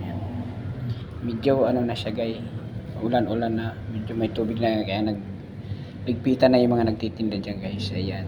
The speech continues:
Kaya ingat tayo mga kapanyo, mga construction, ayan, mag-ingat ang lahat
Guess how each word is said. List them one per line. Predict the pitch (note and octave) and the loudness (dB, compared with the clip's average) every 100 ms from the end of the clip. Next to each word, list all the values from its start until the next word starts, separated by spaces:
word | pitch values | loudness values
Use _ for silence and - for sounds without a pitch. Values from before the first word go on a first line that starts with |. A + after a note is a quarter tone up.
| - - - | -8 -10 -8
Kaya | G2 G2 | -6 -2
ingat | C3 C3+ - | 0 0 4
tayo | C#3+ D3 D3 D3 - - - - - - - - - | 6 8 6 4 -2 -10 -12 -12 -12 -12 -12 -12 -8
mga | A#2 A2+ A2+ | -4 -4 2
kapanyo, | A#2+ A#2+ A#2+ A#2 A#2 - - G2+ | 4 4 4 2 -2 -8 -14 -10
mga | G2+ G2+ - | -10 -8 -4
construction, | G#2+ - A2+ A2+ A2+ G#2+ | -4 -4 -8 -6 -6 -4
ayan, | G2+ G2+ F#2+ G2 | -4 -8 -10 -10
mag-ingat | G#2+ A#2 A2 G#2+ | -4 -2 -2 -4
ang | G2 G2+ | -4 -6
lahat | G#2+ | -6